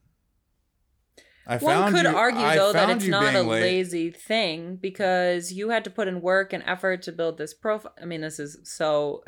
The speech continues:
Speaker 2: <laughs> you had to put in this effort to make this profile, put a
Speaker 1: These things aren't
Speaker 2: bio
Speaker 1: talked about,
Speaker 2: together.
Speaker 1: okay?
Speaker 2: Yeah.
Speaker 1: Okay.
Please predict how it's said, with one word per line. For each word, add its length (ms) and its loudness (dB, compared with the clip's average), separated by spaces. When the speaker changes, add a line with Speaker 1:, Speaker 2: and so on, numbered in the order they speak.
Speaker 2:
<laughs> 300 -20
you 100 -2
had 60 2
to 80 -6
put 160 0
in 100 0
this 180 -4
effort 400 -2
to 200 -4
make 460 -2
this 160 -4
profile, 880 0
put 180 -2
a 220 -2
Speaker 1:
These 240 0
things 240 4
aren't 160 4
Speaker 2:
bio 40 4
Speaker 1:
talked 220 2
about, 80 -4
Speaker 2:
together. 840 2
Speaker 1:
okay? 0 -
Speaker 2:
Yeah. 440 0
Speaker 1:
Okay. 460 -2